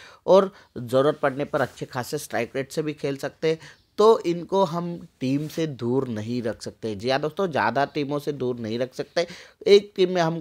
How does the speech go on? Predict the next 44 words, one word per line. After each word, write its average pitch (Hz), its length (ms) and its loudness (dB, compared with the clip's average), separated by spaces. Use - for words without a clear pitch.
कम 127 260 -2
से 156 120 -4
कम 151 220 0
इनको 135 240 0
ज़रूर 117 380 -2
ले 135 120 0
सकते 139 260 -6
हैं। 143 60 -8
तो 143 80 -4
इनको 123 200 -4
यहाँ 110 180 0
पे 127 140 -6
मैंने 107 280 -8
ले 98 200 -4
लिया 143 220 2
है। 131 120 -2
बैटिंग 107 340 -6
की 143 80 -6
बात 113 260 -6
करें 127 200 -4
तो 127 120 -6
इस 104 80 -4
बार 113 280 -4
चार 98 260 -4
बल्लेबाजों 127 480 -2
को 127 120 -10
मैं 127 140 -6
ले 127 140 -2
रहा 127 140 -4
हूँ। 135 80 -4
शब्बीर 139 360 0
रहमान 131 360 -2
को 135 120 -4
लिया, 127 340 0
हाँ, 113 340 -2
एंड्रे 113 300 -6
फ्लेचर 135 400 -4
को 135 140 -6
मुझे 127 240 -4
ड्रॉप 101 320 -6
करना 135 220 -6
पड़ा 127 200 -2
है 135 120 0
क्योंकि 151 380 -6